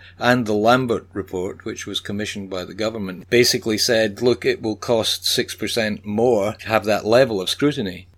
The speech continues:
But the cost benefit is something like, uh, four point six times.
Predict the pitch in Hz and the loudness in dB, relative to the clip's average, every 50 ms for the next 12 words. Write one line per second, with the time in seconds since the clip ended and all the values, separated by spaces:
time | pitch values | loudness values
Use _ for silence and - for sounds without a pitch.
0 | - - 104 117 110 104 - - - - - - 110 113 107 - - - 143 160 | -14 0 2 4 4 4 2 -4 -12 -20 -18 -8 -6 -6 -6 -4 -2 2 2 2
1 | - - - - - _ - - - 127 135 160 196 196 - - 104 92 - - | 2 2 -2 -6 -8 _ -20 -4 0 0 0 2 0 -2 -4 -4 -4 -4 -4 -6
2 | - - 110 - - - 147 151 139 127 120 110 107 107 104 92 - - - _ | -8 -8 -6 -4 -2 -2 -2 -2 -4 -4 -4 -2 -2 -4 -4 -6 -8 -14 -20 _
3 | _ _ - - - - 107 101 101 - - - 113 117 113 - - 110 104 101 | _ _ -20 -16 -10 -8 -8 -8 -8 -10 -6 -4 -4 -4 -4 -4 -6 -6 -6 -6
4 | - - _ _ - - - 123 113 - - - - - - - 123 123 123 107 | -10 -14 _ _ -6 -2 -2 -2 -2 -2 -6 -10 -10 -8 -6 -4 -4 -2 -2 -4
5 | 90 85 85 - - - | -6 -8 -12 -12 -12 -14